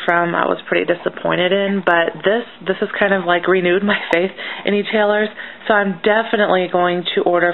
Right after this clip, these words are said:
from them again, and I would highly recommend them. Their shipping time was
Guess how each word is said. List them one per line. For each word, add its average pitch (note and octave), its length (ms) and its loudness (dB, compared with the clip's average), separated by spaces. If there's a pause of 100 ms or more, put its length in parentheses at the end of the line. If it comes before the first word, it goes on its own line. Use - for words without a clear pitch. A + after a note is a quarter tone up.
from F3 200 0
them E3 400 2
again, E3 600 0
and F#3 120 0
I F#3+ 160 4
would G3 160 0
highly C4 320 2
recommend G3 520 0
them. E3+ 280 0 (600)
Their F#3 320 4
shipping A3 320 0
time G3+ 640 2
was F3+ 220 2